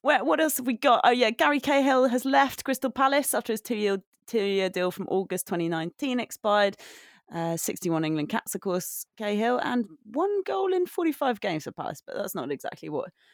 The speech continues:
he was brought in to do. Um, Harry Kane chat bubbles on, but I'm sure everyone's bored of that already.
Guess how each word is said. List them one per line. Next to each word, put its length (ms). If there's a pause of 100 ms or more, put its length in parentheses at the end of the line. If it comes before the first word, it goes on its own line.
(160)
he 100
was 120
brought 340
in 200
to 180 (180)
do. 360 (360)
Um, 440
Harry 200
Kane 540 (220)
chat 360 (220)
bubbles 320
on, 260
but 180
I'm 60
sure 240
everyone's 340 (120)
bored 220
of 120
that 240 (240)
already. 460